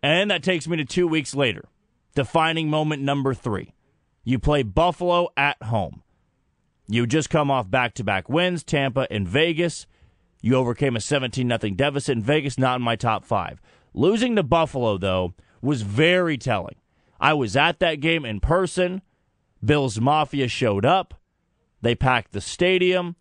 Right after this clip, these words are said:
It was a great game from start to finish. Saw the defense make some big plays. But then when that game was over,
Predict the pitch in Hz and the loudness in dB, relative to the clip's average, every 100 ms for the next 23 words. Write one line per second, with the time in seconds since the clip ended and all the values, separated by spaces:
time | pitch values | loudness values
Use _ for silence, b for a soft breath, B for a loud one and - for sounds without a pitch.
0 | _ - 120 120 101 87 110 139 127 101 | _ -4 -2 -2 -4 -6 -2 -2 -2 -2
1 | 143 180 175 147 120 135 117 92 92 - | 0 0 -2 -4 -4 -2 -2 -2 -6 -2
2 | 180 185 165 - b b - 143 123 110 | 0 0 -2 -10 b b 0 2 2 2
3 | 147 156 156 123 123 117 - 107 92 101 | 2 2 0 -2 -4 -2 -2 -2 0 -2
4 | 80 - 180 185 185 175 - _ _ _ | -2 0 2 2 0 -4 -14 _ _ _
5 | _ _ _ _ _ _ _ _ _ _ | _ _ _ _ _ _ _ _ _ _
6 | _ _ _ _ _ _ _ _ _ _ | _ _ _ _ _ _ _ _ _ _
7 | - 143 127 127 220 262 233 196 151 165 | 0 0 0 0 2 0 0 0 0 -2
8 | 160 147 117 120 98 - | 0 0 0 0 0 -6